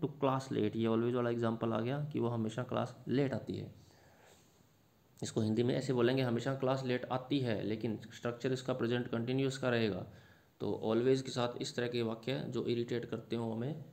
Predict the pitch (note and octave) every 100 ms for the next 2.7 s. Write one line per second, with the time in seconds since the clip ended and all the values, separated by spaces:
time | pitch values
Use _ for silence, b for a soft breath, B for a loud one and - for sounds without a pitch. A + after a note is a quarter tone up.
0 | - B2 A#2+ A#2+ A#2+ A#2+ A#2+ A#2 A#2 A#2
1 | B2 G#2 A#2 - C#3 B2 C3 D#3 - B
2 | B B - B2 B2 A#2+ A2